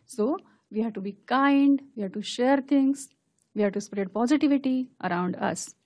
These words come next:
This is the third stanza of our poem. Can you say tonight, in parting with the days that sleeping fast, that you helped a single brother of the many that you passed?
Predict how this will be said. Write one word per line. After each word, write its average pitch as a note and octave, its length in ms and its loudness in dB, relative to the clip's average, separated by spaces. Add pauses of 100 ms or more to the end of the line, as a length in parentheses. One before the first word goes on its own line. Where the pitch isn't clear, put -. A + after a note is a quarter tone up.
This A3 140 -2
is A3 140 2
the A3 80 0
third B3+ 260 2
stanza C#4 560 2 (320)
of G3 220 -4
our G3 100 0 (380)
poem. F#3 360 -4 (300)
Can D#4 180 4
you G4+ 80 2
say E4+ 220 0
tonight, B3 540 0 (320)
in C#4+ 200 6
parting C#4 600 4 (280)
with A#3 180 0
the A#3+ 80 4
days B3 320 4
that B3+ 180 -2
sleeping A3+ 380 -2
fast, - 520 -6 (400)
that A3 180 -2
you C#4 100 2
helped C#4+ 340 -2
a G4+ 60 0
single F4+ 320 2
brother A#3 440 -2 (220)
of G#3 120 -4
the A3+ 80 0
many A#3+ 300 4
that D#4 200 2
you D#4+ 100 2
passed? D4+ 420 -4